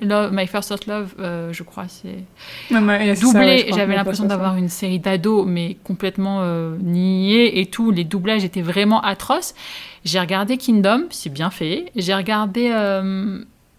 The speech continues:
Speaker 1: euh, bah, Twenty-five, twenty-one, j'ai regardé
Speaker 2: Mais
Speaker 1: un épisode,
Speaker 2: Sound of
Speaker 1: c'était pas
Speaker 2: Magic,
Speaker 1: mal.
Speaker 2: un
Speaker 1: J'ai
Speaker 2: peu,
Speaker 1: regardé
Speaker 2: non ?
Speaker 1: The Sound
Speaker 2: T'a-,
Speaker 1: of
Speaker 2: t'avais
Speaker 1: Magic
Speaker 2: regardé un peu Sound of Magic.
Speaker 1: en
Speaker 2: Ouais, un
Speaker 1: V F.
Speaker 2: petit peu, ouais.
Speaker 1: L'avantage, c'est qu'il y avait beaucoup de musique, donc, euh, en fait, <laughs> j'avais pas trop de,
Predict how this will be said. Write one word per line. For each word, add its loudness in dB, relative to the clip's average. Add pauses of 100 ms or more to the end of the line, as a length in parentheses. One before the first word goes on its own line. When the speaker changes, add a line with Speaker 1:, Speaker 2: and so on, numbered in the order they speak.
(240)
Speaker 1:
euh, -6
bah, -4
Twenty-five, 0
twenty-one, 2
j'ai 0
regardé 4
Speaker 2:
Mais 6
Speaker 1:
un 4
épisode, 4
Speaker 2:
Sound 8
of 8
Speaker 1:
c'était 6
pas 6
Speaker 2:
Magic, 4
Speaker 1:
mal. 6
Speaker 2:
un 6
Speaker 1:
J'ai 2
Speaker 2:
peu, 6
Speaker 1:
regardé 4
Speaker 2:
non ? 2
Speaker 1:
The -2
Sound 4
Speaker 2:
T'a-, 6
Speaker 1:
of 4
Speaker 2:
t'avais 4
Speaker 1:
Magic 6
Speaker 2:
regardé 6
un 6
peu 2
Sound 2
of 2
Magic. 0 (100)
Speaker 1:
en 2
Speaker 2:
Ouais, 4
un 4
Speaker 1:
V 6
F. 6
Speaker 2:
petit 4
peu, -4
ouais. -6
Speaker 1:
L'avantage, 2
c'est -2
qu'il -2
y 2
avait 0
beaucoup -4
de 0
musique, 0
donc, -4
euh, -4
en -6
fait, -6 (140)
<laughs> -8
j'avais -2
pas -2
trop -4 (580)
de, -2